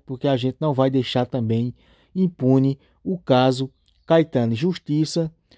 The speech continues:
justiça por Caetano, tá certo, galera? Suba a hashtag Justiça por Caetano, né? E a gente vai descobrir, se Deus quiser, em nome do Senhor Jesus Cristo, que eu tenho fé que a verdade vai aparecer, né?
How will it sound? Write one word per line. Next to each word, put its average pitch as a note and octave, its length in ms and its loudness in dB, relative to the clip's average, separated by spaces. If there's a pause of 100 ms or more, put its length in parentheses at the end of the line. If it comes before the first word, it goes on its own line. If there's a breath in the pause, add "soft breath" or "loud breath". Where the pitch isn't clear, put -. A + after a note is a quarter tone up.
(480 soft breath)
justiça D#3 680 2
por D#3+ 260 0
Caetano, C3 520 0
tá A2+ 160 -4
certo, F3 240 0
galera? B2 260 2
Suba E3+ 340 0
a - 20 2
hashtag B2+ 580 0
Justiça C3 640 -4 (580 soft breath)
por B2+ 200 -2
Caetano, A2+ 500 2
né? A2+ 160 -2
E C#3+ 100 0
a D3 80 2
gente C3+ 220 -2
vai C#3 100 0
descobrir, A#2+ 640 -6
se - 160 -12
Deus C#3 220 -2
quiser, B2+ 280 -4
em B2+ 60 -2
nome G3 320 -2
do G3 120 -6
Senhor G3+ 180 -2
Jesus F3 300 0
Cristo, D#3 420 -2 (540 loud breath)
que - 60 -2
eu D3+ 60 4
tenho D#3+ 220 2
fé C#3+ 260 2
que D#3 140 0
a D3+ 80 6
verdade C3 400 2
vai C3+ 140 4
aparecer, C3 720 -2 (380 soft breath)
né? B2 320 -2